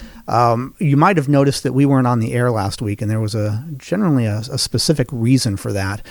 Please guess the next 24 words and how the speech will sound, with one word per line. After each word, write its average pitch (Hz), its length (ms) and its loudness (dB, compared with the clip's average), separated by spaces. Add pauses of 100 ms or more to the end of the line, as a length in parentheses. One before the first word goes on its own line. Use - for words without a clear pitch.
(680)
I 175 540 0 (180)
got 135 200 0
married 117 320 0
last 95 320 -6
week. - 340 -14 (420)
And, 113 340 0
uh, 110 240 0
went 139 220 4
out 147 160 2
to 139 80 -6
Colorado 143 480 4
Springs 165 580 2
with 117 240 0
my, 110 340 0
uh, 107 120 -2
girlfriend 127 520 0
slash 117 300 -2
fiance 127 580 0
of 135 80 0
the 120 60 -2
last 113 340 -2
twelve 120 320 -2
years, 120 360 0
Belle. 120 480 2